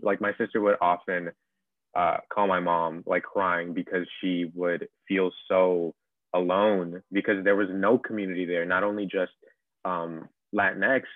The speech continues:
undocumented. It, it was, like, her college is ninety-nine percent white. Um, she had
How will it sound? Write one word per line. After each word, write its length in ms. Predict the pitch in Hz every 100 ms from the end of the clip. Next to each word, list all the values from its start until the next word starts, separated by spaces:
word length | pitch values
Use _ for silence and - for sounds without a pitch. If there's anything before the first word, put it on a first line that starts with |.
| 104
undocumented. 640 | 101 104 120 113 95 95
It, 160 | 107 117
it 20 |
was, 220 | 117 98 - _
like, 200 | 104 101 - 180 - -
her 280 | 113 127 123 -
college 300 | 110 113 104
is 140 | 101
ninety-nine 540 | 98 101 101 101 90 87
percent 320 | 87 95 87 -
white. 240 | 82 76 - _ _ _ _
Um, 280 | - 85 - - _ _ - _ - - -
she 120 | 117
had 300 | 113 104